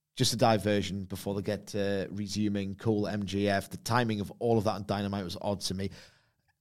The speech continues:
I, I'm baffled by literally every component directly pertaining to this match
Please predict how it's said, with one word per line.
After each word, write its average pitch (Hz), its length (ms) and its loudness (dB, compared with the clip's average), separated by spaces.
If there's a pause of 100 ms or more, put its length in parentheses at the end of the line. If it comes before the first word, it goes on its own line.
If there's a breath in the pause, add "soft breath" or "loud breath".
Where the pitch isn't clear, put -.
I, 131 220 8 (160)
I'm 123 160 4
baffled 143 680 10
by 123 300 8
literally 143 600 4
every 147 280 6
component 135 800 6 (320)
directly 123 420 6
pertaining 208 600 6
to 123 180 4
this 98 260 -2
match 95 380 -4